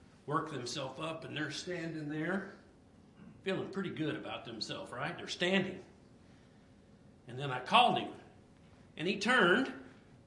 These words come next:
and he started coming to me. About the third step, though, he looked around.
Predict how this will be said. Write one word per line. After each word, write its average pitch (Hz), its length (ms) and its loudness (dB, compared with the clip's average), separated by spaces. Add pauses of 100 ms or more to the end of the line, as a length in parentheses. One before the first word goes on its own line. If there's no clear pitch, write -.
(1040)
and 143 140 2
he 196 260 0 (380)
started 170 480 2
coming 302 320 8
to 170 140 6
me. - 200 -6 (960)
About 214 340 12
the 156 120 8
third 226 380 12
step, 285 480 8
though, 151 440 8 (1800)
he 156 200 6
looked 208 360 8
around. 208 640 8